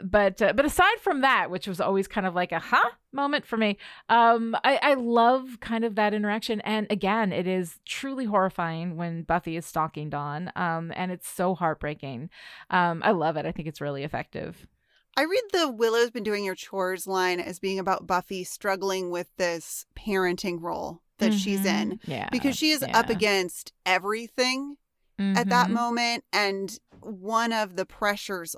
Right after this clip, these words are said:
Speaker 2: on her is
Speaker 1: Mm-hmm.
Speaker 2: trying to be a mother to this sister.
Speaker 1: Mm-hmm.
Speaker 2: And how do you, you know, how do you do both of those things at the same
Speaker 1: Right.
Speaker 2: time?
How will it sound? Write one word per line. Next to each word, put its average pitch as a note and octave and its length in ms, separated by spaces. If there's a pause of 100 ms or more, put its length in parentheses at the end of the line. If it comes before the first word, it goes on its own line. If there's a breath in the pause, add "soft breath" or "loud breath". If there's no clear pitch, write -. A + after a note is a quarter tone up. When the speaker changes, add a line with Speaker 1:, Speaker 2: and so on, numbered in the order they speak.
Speaker 2:
on G#3+ 300
her F#3+ 600 (540)
is G#3+ 140
Speaker 1:
Mm-hmm. G#3 40
Speaker 2:
trying A3 300
to G3 80
be G3+ 80
a F3+ 80
mother G#3 840
to F#3 640 (520)
this F#3 240
sister. F4 800 (460 soft breath)
Speaker 1:
Mm-hmm. G#3 200
Speaker 2:
And G#3+ 120
how A#3+ 280
do B3 60
you, A#3+ 320
you C4+ 140
know, G3+ 160
how B3 160
do C#4 60
you C#4 380 (320)
do C#4 320
both C4+ 280
of C4 100
those C#4+ 280
things E3 420
at E3 80
the D3+ 100
same D3 380
Speaker 1:
Right. G3+ 240
Speaker 2:
time? - 180